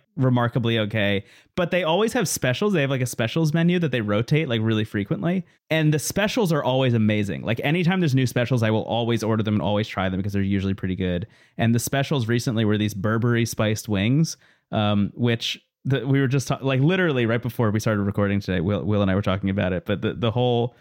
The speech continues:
situation was, like, Will orders the wings,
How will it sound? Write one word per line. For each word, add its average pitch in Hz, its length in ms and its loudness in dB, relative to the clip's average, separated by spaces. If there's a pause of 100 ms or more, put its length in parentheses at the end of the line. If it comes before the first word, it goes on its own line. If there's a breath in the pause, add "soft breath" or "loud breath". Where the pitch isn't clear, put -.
(120)
situation 127 600 0
was, 113 160 0
like, 104 360 -2 (120)
Will 139 200 2
orders 147 380 2
the 127 80 0
wings, 107 460 0